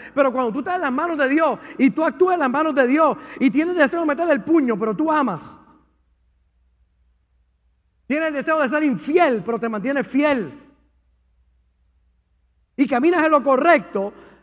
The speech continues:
Hay momentos que parece que eres tonto o tonta, pero el tiempo te va a dar razón. José le dijo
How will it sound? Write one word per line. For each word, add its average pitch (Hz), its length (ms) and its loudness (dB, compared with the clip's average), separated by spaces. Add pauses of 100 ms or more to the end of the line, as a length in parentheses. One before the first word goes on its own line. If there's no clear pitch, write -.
(200)
Hay 269 100 2
momentos 320 380 0
que 302 100 -2
parece 285 500 -4 (140)
que 277 80 -2
eres 294 260 -4
tonto 240 680 -2
o 233 140 -2
tonta, 233 840 -4 (260)
pero 294 180 2
el 254 140 0
tiempo 330 500 4
te 247 140 -4
va 254 120 -2
a - 20 -2
dar 254 120 -2
razón. 247 440 -6 (180)
José 320 420 -2
le 302 140 0
dijo 285 460 -2